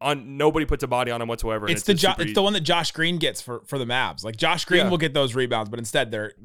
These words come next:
Speaker 2: he, you know, the Mavs always give those up, and Josh Green's like, "Oh man," he got inspired by the other team. <laughs> Like, "Hey,
Speaker 1: Yeah,
Speaker 2: I,
Speaker 1: and it's
Speaker 2: I
Speaker 1: like,
Speaker 2: should get
Speaker 1: a,
Speaker 2: those."
Speaker 1: a game, a game like this against the Nuggets, you, those are the plays you can't have. Like, you're gonna get, Jokic is gonna get those rebounds
Speaker 2: Yeah.
Speaker 1: where there's just nothing you can do.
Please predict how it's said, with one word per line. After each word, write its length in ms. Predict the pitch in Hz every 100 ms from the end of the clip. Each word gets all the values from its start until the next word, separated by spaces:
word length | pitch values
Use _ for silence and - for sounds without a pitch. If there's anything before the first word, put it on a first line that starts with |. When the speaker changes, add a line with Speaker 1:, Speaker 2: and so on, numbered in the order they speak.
| 120
Speaker 2:
he, 220 | 117 120 _
you 120 | 117
know, 80 | 107
the 100 | 104
Mavs 260 | 113 120 123
always 220 | 110 98
give 180 | 117 107
those 240 | 110 95
up, 180 | 113 95
and 100 | 95
Josh 240 | 107 117 -
Green's 180 | 131 110
like, 120 | -
"Oh 240 | 202 135
man," 240 | 104 185 98
he 80 | 120
got 180 | 135
inspired 540 | 139 - - 127 123 104
by 100 | 101
the 120 | 104
other 140 | 104
team. 200 | 101 110 -
<laughs> 60 | 151
Like, 220 | - -
"Hey, 140 | 143 120
Speaker 1:
Yeah, 280 | 143 208 151
Speaker 2:
I, 40 | 123
Speaker 1:
and 80 | 143
it's 100 | 160
Speaker 2:
I 40 | 185
Speaker 1:
like, 80 |
Speaker 2:
should 140 | 143 117
get 120 | 170 165
Speaker 1:
a, 40 |
Speaker 2:
those." 280 | 117 _ -
Speaker 1:
a 100 | 165
game, 280 | 160 277 247
a 100 | 156
game 220 | 156 220 262
like 240 | 196 -
this 180 | 180 175
against 220 | 160 -
the 60 | 139
Nuggets, 440 | 156 131 120 - 135
you, 240 | 170 196 135
those 240 | 185 208
are 40 | 160
the 80 | 139
plays 340 | 156 147 123
you 80 | 117
can't 260 | 165 135
have. 460 | 107 117 104 80 - -
Like, 220 | 123 135
you're 120 | 147 247
gonna 140 | 185
get, 220 | 190 165 - _ _ 160 175
Jokic 360 | 214 240 226
is 100 | 165 151
gonna 160 | 160
get 120 | 147 139
those 160 | 127
rebounds 400 | 127 127 127 127
Speaker 2:
Yeah. 60 | 120
Speaker 1:
where 40 | 117
there's 180 | 147
just 120 | 127 120
nothing 220 | 120 123
you 80 | 107
can 140 | 120
do. 260 | 117 127